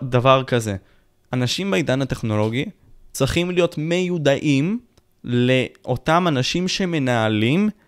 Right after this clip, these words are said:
את אותם כבלי רשת, כבלי טלוויזיה, מחשב, פלטפורמות שונות, להבין למה אתה מכניס את עצמך,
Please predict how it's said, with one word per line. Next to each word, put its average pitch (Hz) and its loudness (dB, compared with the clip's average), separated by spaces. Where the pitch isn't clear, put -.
את - -2
אותם 123 -2
כבלי 104 0
רשת, 135 0
כבלי 110 0
טלוויזיה, 131 2
מחשב, 127 2
פלטפורמות 165 -4
שונות, 131 0
להבין 147 0
למה 151 2
אתה 147 0
מכניס 139 0
את - 0
עצמך, 160 0